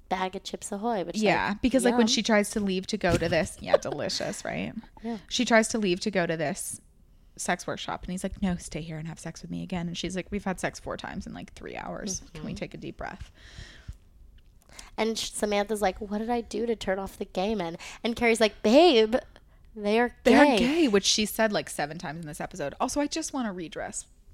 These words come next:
Speaker 2: Miranda in this episode. It's
Speaker 1: Yeah.
Speaker 2: not fair.
Speaker 1: That's not nice.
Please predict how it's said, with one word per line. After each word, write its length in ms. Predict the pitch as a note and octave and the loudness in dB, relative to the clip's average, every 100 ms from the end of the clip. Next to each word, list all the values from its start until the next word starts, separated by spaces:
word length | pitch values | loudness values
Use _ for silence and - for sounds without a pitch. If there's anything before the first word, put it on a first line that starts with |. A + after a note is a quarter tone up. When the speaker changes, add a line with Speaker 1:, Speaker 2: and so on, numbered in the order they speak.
| - | -14
Speaker 2:
Miranda 480 | G#3+ G#3+ G#3+ C#4 G#3+ | -8 -6 -4 0 0
in 100 | B2 | 0
this 160 | G3+ - | -4 -6
episode. 320 | - - - | -6 -4 -4
It's 120 | - | -2
Speaker 1:
Yeah. 60 | - | -2
Speaker 2:
not 180 | C#4 - | -4 -4
fair. 520 | - F3+ A3 D#3 G#3+ - | -2 0 0 -2 -8 -14
Speaker 1:
That's 200 | F#3 - | -14 -8
not 160 | A3 | -8
nice. 480 | G3+ F3 - F#3+ - | -6 -6 -8 -10 -14